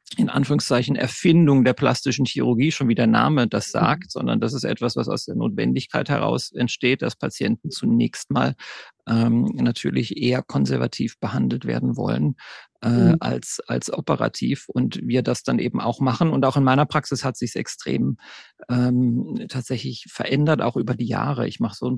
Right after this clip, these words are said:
Speaker 1: so viel konservative Behandlung mittlerweile auch, äh, neben dem, äh, Operieren.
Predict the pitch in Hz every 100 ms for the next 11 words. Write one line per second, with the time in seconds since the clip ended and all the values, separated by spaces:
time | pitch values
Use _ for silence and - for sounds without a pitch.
0 | - 135 139 - 165 170 147 143 123 120
1 | 120 - 120 104 110 127 135 117 117 107
2 | 101 107 - 113 147 - - - - -
3 | 107 117 123 135 123 120 117 107 - 123
4 | 110 - 131 110 117 165